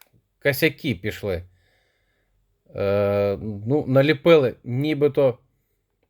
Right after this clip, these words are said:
е, рівно, тобто немає такого, що там десь в-, вверх, вниз падає, ну, більш-менш. А ну, давайте подивимося. Ну, і тут ніби в-, вгадали. Більш-менш.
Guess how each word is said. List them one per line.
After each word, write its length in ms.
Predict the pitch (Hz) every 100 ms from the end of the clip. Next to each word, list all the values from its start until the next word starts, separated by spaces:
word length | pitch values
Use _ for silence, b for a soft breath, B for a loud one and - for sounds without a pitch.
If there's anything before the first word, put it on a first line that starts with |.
| -
е, 480 | 117 113 113 113 117
рівно, 400 | 143 208 185 113
тобто 200 | 113 104 -
немає 500 | 110 113 123 131 107
такого, 240 | 95 107
що 120 | 101
там 200 | 95 98
десь 220 | 92 87 101
в-, 400 | 92 90 104 95
вверх, 440 | 92 147 147 101
вниз 500 | 104 135 143 - - -
падає, 580 | 120 113 107 104 98 87
ну, 320 | 98 101 135
більш-менш. 840 | 139 - 120 139 - 131 117 85 -
А 60 |
ну, 100 | 98
давайте 360 | 92 98 90 87 - _
подивимося. 680 | - 90 104 110 92 110 98 - _ _ _ _ _ _ _
Ну, 140 | 98 98
і 60 |
тут 260 | 110 185 170
ніби 280 | 143 113 113
в-, 300 | 98 90 -
вгадали. 720 | 92 92 117 113 98 90 85 - _ _ _ _
Більш-менш. 840 | - 87 123 127 - 110 107 90 -